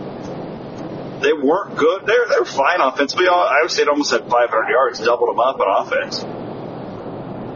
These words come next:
But it wasn't crisp. Like, none of us were like, "Oh, man, you know,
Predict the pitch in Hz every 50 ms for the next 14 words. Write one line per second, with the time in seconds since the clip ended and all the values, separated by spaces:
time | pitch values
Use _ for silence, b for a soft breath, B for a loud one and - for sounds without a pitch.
0 | - - - - - - 202 165 - - - - - - - - 131 139 123 98
1 | 107 - - - - - 98 104 - 135 151 160 156 127 123 - - 110 101 98
2 | 98 - - 123 147 151 143 151 160 165 160 147 135 110 - - 131 120 110 110